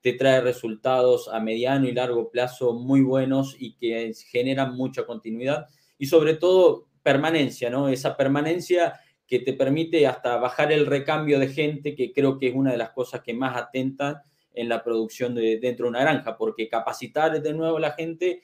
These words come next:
es algo que lleva mucho tiempo y no, no tenés el éxito asegurado sí o sí. En cambio, sí podés, alguien que ya lo sabe hacer, podés trabajar sobre esa persona para que lo continúe haciendo bien y, por supuesto,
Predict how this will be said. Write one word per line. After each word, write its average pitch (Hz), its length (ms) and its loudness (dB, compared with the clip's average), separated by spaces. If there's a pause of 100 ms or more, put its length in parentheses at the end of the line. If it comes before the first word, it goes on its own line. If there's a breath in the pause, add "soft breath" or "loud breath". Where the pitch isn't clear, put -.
(140)
es 123 140 -8
algo 131 160 2
que 113 60 2
lleva 139 240 0
mucho 151 320 -4
tiempo 143 460 -2
y 117 200 -4
no, 127 540 -2 (160)
no 110 320 -6
tenés 139 220 0
el 123 100 -2
éxito 110 440 -4 (240)
asegurado 107 520 -6
sí 117 160 -16
o 110 40 -18
sí. - 200 -20 (320)
En 113 100 -8
cambio, 123 320 2
sí 139 240 -2
podés, 131 480 0 (240)
alguien 143 300 2
que 143 80 4
ya 165 100 2
lo 147 100 4
sabe 151 200 4
hacer, 165 400 4 (380)
podés 131 340 4
trabajar 131 400 2
sobre 135 240 0
esa 139 200 -4
persona 135 460 -2
para 113 180 -2
que 110 60 -6
lo 110 140 -2
continúe 120 360 -6
haciendo 123 380 -2
bien 123 400 -2
y, 120 140 -12
por 113 160 -12
supuesto, 117 680 -2